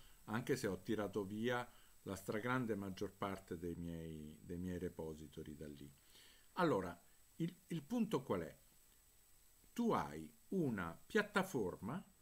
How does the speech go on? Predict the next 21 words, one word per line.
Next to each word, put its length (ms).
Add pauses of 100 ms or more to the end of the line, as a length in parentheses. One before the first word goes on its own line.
(160)
sulla 320
quale 380
ci 140
stanno, 560
mettiamo 420
conto, 360
tre 220
milioni 500
di 80
utenti, 640 (920)
in 240
cui, 600
va 140
bene, 480 (360)
mettiamo 760
conto 680
che 460 (1040)
la, 560
eh, 1500
metà 800 (1600)
sono, 840